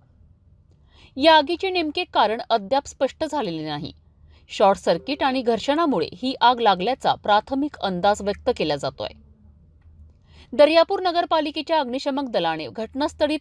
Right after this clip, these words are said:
तात्काळ धाव घेत आगीवर नियंत्रण मिळवलेत. मात्र तोपर्यंत मोठ्या प्रमाणावर कापूस जळून खाक झाला होता. आगीमुळे काही वेळ दर्यापूर अकोला महामार्गावरील वाहतूक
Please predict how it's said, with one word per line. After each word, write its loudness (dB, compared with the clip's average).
तात्काळ 2
धाव 4
घेत -4
आगीवर 2
नियंत्रण -4
मिळवलेत. -4
मात्र 2
तोपर्यंत -2
मोठ्या -2
प्रमाणावर 0
कापूस 4
जळून 2
खाक 0
झाला -2
होता. -4
आगीमुळे 4
काही 2
वेळ 0
दर्यापूर 2
अकोला 0
महामार्गावरील -2
वाहतूक -4